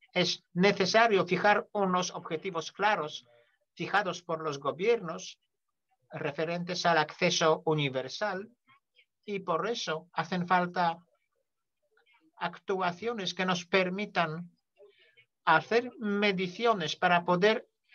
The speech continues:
pedir, eh, responsabilidad, eh, posteriormente. Todos los que fijan las políticas tienen que fijar objetivos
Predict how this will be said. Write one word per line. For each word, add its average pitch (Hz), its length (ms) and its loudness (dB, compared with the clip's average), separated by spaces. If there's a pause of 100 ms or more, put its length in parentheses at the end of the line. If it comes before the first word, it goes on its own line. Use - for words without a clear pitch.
(840)
pedir, 190 420 4
eh, 156 580 6 (100)
responsabilidad, 175 1400 2
eh, 131 360 -10 (120)
posteriormente. 151 1120 -8 (600)
Todos 240 300 -2
los 202 140 -6
que 175 140 -6
fijan 240 320 -8
las 185 180 -4
políticas 156 560 -6
tienen 196 200 -10
que 190 140 -6
fijar 196 460 -2
objetivos 180 880 -6